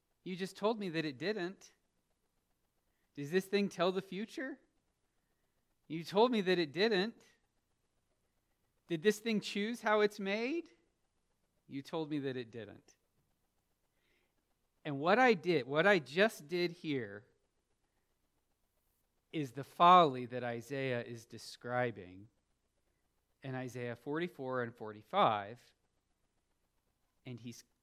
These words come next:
contrasting that with who God is. It's not as simple as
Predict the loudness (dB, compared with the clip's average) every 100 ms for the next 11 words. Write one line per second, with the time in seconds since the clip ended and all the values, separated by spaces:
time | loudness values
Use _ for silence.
0 | _ -18 -18 -12 2 4 4 0 -10 -10
1 | -10 -8 -8 -8 -10 -14 _ _ _ _
2 | _ _ _ _ _ _ _ _ _ _
3 | _ -8 -2 0 -2 -4 -14 _ _ _
4 | _ _ _ _ _ _ -4 0 2 0
5 | -4 -2 -2 -6 -12 _ _ -20 -20 _
6 | -20 -20 _ _ _ _ _ _ _ _
7 | _ _ _ _ _ _ _ _ _ _
8 | _ _ -12 -12 -8 0 2 6 4 2
9 | -4 0 0 0 -4 -4 -4 -4 -6 -8
10 | -16